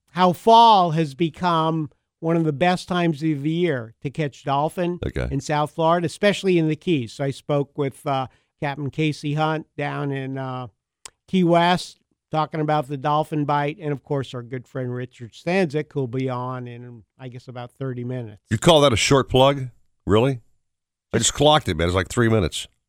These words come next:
Speaker 1: Well, usually, you know, five is my minimum.
Speaker 2: <laughs>
Speaker 1: I tell you what page it's gonna be on, how many
Speaker 2: Oh,
Speaker 1: words.
Speaker 2: come on, man.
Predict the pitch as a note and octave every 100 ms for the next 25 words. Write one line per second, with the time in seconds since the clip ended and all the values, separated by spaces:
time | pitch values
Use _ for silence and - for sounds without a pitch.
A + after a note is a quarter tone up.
0 | _ _ - F#3+ A3 D4 A#3 D#3 C#3 F3
1 | F3+ C3 B2+ - F#3 G#3 F#3 D#3+ A#2 D3
2 | D3 F3 E3 - - - - - - -
3 | - - - - D#3+ - A3+ A3 G#3 F3+
4 | - B3 C4 G#3+ C4 - - B3 B3 A#3
5 | B3 B3 A#3+ A#3 A#3 A3 G3 E3+ E3 D#3
6 | D3+ C#3 - A2+ A2 A3 - D#3 C#3 F2
7 | D2+ C2+ C#2 D2 D2